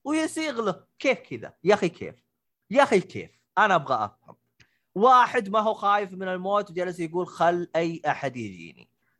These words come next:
فجأة كذا واحد يهدد بفرد وير-، وي-، ويصير تحت اللي هو يعني يرضخ له. كيف؟ ما هي، ما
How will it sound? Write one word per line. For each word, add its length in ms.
فجأة 400
كذا 300
واحد 440
يهدد 420
بفرد 400
وير-، 440
وي-، 300
ويصير 360
تحت 420
اللي 220
هو 480
يعني 220
يرضخ 460
له. 120
كيف؟ 400
ما 340
هي، 200
ما 160